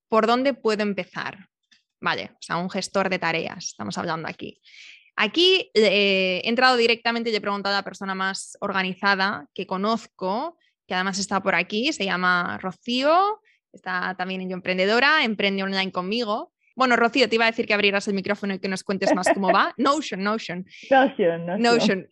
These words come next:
Speaker 1: Cuéntanos, ¿cómo funciona Notion? ¿Y qué experiencia tienes con Notion?
Speaker 2: Bueno, yo estoy enamorada de Notion. La verdad es que no soy una experta en Notion,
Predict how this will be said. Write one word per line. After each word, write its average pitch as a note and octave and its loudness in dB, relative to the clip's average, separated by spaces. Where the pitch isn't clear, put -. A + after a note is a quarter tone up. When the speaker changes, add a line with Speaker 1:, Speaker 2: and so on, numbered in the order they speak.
Speaker 1:
Cuéntanos, B3 0
¿cómo A3+ -6
funciona B3 -6
Notion? F#3 -8
¿Y G#3 -10
qué A3+ 0
experiencia G#3+ 0
tienes G3+ -2
con G#3+ -4
Notion? F3+ -6
Speaker 2:
Bueno, F3+ 0
yo F#3 2
estoy F#3 0
enamorada G3 6
de E3 6
Notion. D#3+ -4
La E3+ 0
verdad E3+ 4
es G3 -10
que G3 2
no F#3+ 0
soy A#3+ -2
una G#3+ 4
experta G#3+ 2
en G3 -2
Notion, A#3 2